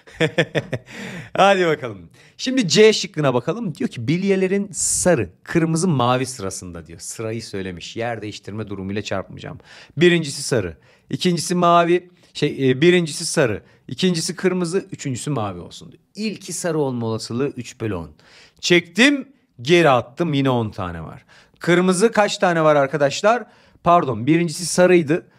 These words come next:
Sarı kaç tane var? Beş. Beş bölü on. İkinci kırmızı olsun diyor. Kırmızı üç tane var. Üç bölü on.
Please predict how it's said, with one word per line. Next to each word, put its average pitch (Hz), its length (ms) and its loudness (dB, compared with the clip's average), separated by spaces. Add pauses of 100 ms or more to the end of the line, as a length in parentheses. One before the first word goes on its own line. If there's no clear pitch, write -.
(160)
Sarı 185 340 4
kaç 185 260 2
tane 156 220 0
var? 202 260 2
Beş. - 380 -6 (320)
Beş 160 340 2
bölü 110 140 2
on. 151 260 -2 (260)
İkinci 202 380 0
kırmızı 190 440 2
olsun 139 380 2
diyor. 104 160 -2
Kırmızı 180 380 0
üç 180 180 0
tane 117 320 0
var. 196 240 -6 (280)
Üç - 300 -4
bölü 135 160 2
on. 165 320 0